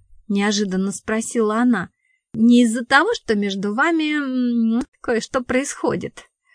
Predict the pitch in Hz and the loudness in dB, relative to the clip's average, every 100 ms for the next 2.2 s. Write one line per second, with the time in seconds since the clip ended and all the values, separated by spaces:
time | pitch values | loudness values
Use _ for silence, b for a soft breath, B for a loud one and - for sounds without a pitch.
0 | _ - 208 185 180 - - 233 339 - | _ -2 0 0 -2 -6 -4 -2 -2 -6
1 | - 403 254 170 160 - - 220 233 170 | -4 0 2 2 0 -4 -4 -4 -4 -6
2 | - - | -8 -14